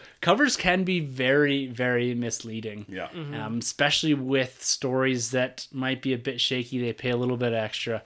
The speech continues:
Speaker 2: Yeah.
Speaker 1: to get that good cover art there. So yeah, I, I cautious on that one. I always take a flip through. Always open, especially if it's a
Speaker 2: Definitely.
Speaker 1: new book.
Speaker 3: Yeah.
Speaker 1: Look inside, flip through. I don't have a tendency to read it,
Speaker 2: Yeah.
Speaker 1: but I'll look at the art. Like, I've put books down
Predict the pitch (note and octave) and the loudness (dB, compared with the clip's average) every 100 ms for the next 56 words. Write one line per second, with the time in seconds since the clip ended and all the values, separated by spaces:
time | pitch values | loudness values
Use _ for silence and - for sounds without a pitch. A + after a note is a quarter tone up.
0 | - G2 F#2+ D#2+ B2 A2+ A2 B2+ A2+ A#2+ | -12 -6 -4 0 -2 -2 -4 -4 -4 -4
1 | A2 A#2 A#2+ B2 C3+ C#3+ - - - C#3+ | -2 -2 -2 2 4 4 0 -18 -2 6
2 | C3+ C3+ C#3 - C3 A#2+ A2+ C3+ C#3 C#3 | 8 6 4 -4 0 2 2 0 0 -2
3 | C3 - C#3 F3 G3 F3+ F#3 C#3+ C3+ C3+ | -4 -4 0 2 0 2 4 4 2 4
4 | C3+ C3 G#3 D4 - - - - F3 - | 4 4 4 2 -2 -4 -2 0 0 0
5 | D#3 B2 G2+ A2+ C#3 G#3 F#3+ E3+ E3 D#3+ | 2 2 2 4 6 6 4 2 2 -2
6 | C3 - - F#3 G3 G3 F#3 C3+ C3+ - | -2 0 2 2 0 0 0 2 2 0
7 | - D#3+ - C#3 D3 D#3+ F#3 F3 C#3 B2+ | -8 -6 -6 4 4 4 0 0 0 2
8 | C3 C3 F3+ F3 D3 C3+ F3+ D3+ D3+ C#3 | 0 -2 -2 2 4 6 6 2 -2 -2
9 | D3 C3+ C3 A2+ B2+ F3 F#3 - - G#2 | -2 0 -2 0 2 2 -2 -8 -12 0
10 | C#3 C3+ C#3 D#3 C#3 B2 A2 - A#2+ D#3 | 2 4 4 2 2 2 0 -4 0 4
11 | E3+ - G3+ D3+ C#3 C3+ - B2 A2 A2+ | 4 4 0 2 -2 -2 -4 -10 -4 0
12 | D#3 A#2+ G2 | 0 0 -6